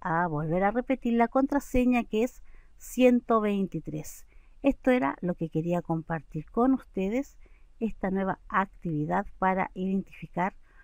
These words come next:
los animales de la granja, pero en inglés.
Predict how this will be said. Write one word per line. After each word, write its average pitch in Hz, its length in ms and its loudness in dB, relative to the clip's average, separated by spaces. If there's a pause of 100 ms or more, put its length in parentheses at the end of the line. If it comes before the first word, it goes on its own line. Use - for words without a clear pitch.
(180)
los 233 340 -2
animales 180 640 0
de 226 140 0
la 196 140 0
granja, 202 600 -2 (100)
pero 202 380 -2 (680)
en 190 280 2
inglés. 156 580 -2